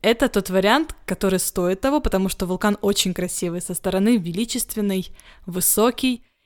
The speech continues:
и, главное, действующий, то есть можно видеть дымку на верхушке. Также туристы отсюда ездят на каньон Колка, второй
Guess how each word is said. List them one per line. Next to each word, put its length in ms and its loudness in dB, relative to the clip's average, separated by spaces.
и, 160 4
главное, 460 4
действующий, 580 2
то 80 -2
есть 140 -4
можно 340 0
видеть 440 -2
дымку 520 2
на 120 -2
верхушке. 600 -4
Также 320 4
туристы 420 2
отсюда 360 2
ездят 680 2
на 400 2
каньон 460 4
Колка, 580 0
второй 600 4